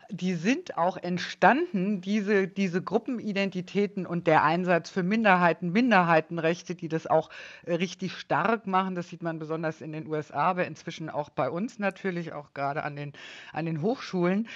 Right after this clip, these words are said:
die sozusagen diese Benachteiligung ins Zentrum rücken. Das ist an sich genommen richtig und nötig.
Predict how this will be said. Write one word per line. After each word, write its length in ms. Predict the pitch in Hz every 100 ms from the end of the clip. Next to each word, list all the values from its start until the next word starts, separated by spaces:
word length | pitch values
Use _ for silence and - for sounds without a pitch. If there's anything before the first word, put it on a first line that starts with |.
| - - -
die 160 | 190 190
sozusagen 720 | 185 185 202 170 175 190 190
diese 240 | 185 170 165
Benachteiligung 1000 | 170 143 165 208 - 214 202 190 185 175
ins 320 | 160 - -
Zentrum 560 | - 233 311 - 156 151
rücken. 360 | 175 208 226 - - -
Das 160 | 165
ist 220 | - 175 -
an 240 | 160 170
sich 340 | 147 233 - -
genommen 520 | 226 220 220 214 214 - _
richtig 800 | 131 160 - - 233 330 - -
und 280 | 165 165 -
nötig. 720 | 156 151 147 - 240 311 -